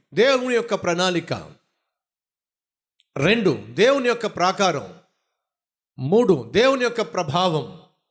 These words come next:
ఈ మూడు దావీదుకు బాగా తెలుసు. మొదటిగా,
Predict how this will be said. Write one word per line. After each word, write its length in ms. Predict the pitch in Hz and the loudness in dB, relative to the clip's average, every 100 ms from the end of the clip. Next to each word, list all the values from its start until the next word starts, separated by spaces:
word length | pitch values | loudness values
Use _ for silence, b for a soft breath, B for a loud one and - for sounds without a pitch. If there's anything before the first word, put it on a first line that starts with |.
| _ _ _ _ - | _ _ _ _ -4
ఈ 120 | 151 | 0
మూడు 680 | 170 190 311 262 220 240 - - - _ 127 | 2 4 4 4 4 2 -8 -18 -20 _ -10
దావీదుకు 600 | 127 202 277 285 226 196 | 0 2 2 -2 -4 -6
బాగా 340 | 160 214 254 | -2 0 0
తెలుసు. 460 | 240 180 151 - 98 - | -2 -6 -8 -10 -14 -12
మొదటిగా, 800 | 113 143 170 185 180 233 - | -6 -4 -2 0 0 0 -6